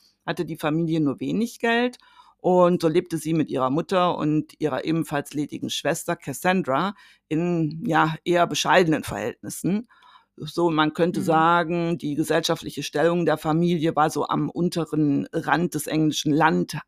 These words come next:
Speaker 1: äh, Adels, so könnte man das da ansiedeln.
Speaker 2: Ja.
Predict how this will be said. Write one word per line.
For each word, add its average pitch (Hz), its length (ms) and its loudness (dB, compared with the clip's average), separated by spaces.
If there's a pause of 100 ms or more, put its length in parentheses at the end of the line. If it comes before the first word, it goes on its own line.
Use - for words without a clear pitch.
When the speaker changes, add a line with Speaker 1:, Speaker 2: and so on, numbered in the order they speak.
(100)
Speaker 1:
äh, - 320 -8
Adels, 143 420 -4
so 151 160 -6 (440)
könnte 151 200 -2
man 143 140 2
das 131 160 -4
da 139 100 0
ansiedeln. 143 680 -4
Speaker 2:
Ja. 196 380 -4